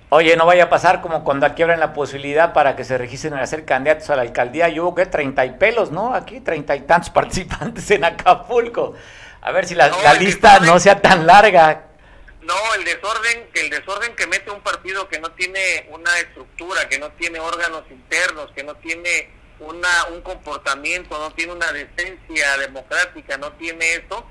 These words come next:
Speaker 2: te lleva a, a situaciones muy complicadas, ¿no? En el pasado proceso electoral, los candidatos a regidores en Acapulco rebasaron los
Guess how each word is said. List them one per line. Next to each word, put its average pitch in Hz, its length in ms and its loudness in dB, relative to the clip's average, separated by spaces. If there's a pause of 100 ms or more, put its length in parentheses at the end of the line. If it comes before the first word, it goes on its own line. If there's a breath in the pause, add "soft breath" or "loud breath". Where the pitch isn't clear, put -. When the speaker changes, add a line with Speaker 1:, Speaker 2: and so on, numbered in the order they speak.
(300)
Speaker 2:
te 147 140 -4
lleva 202 240 -2
a, 143 680 -4
a 143 100 -12
situaciones 180 460 -16
muy 196 140 -18
complicadas, 202 680 -4
¿no? 226 160 -8
En 214 80 -6
el 160 100 -4
pasado 190 540 -6 (400)
proceso 190 360 -6
electoral, 180 680 -2
los 151 160 -12
candidatos 151 640 -6 (400)
a 147 120 -2
regidores 151 520 -4
en 175 120 -4
Acapulco 151 520 -6
rebasaron 185 580 -4
los 165 140 -6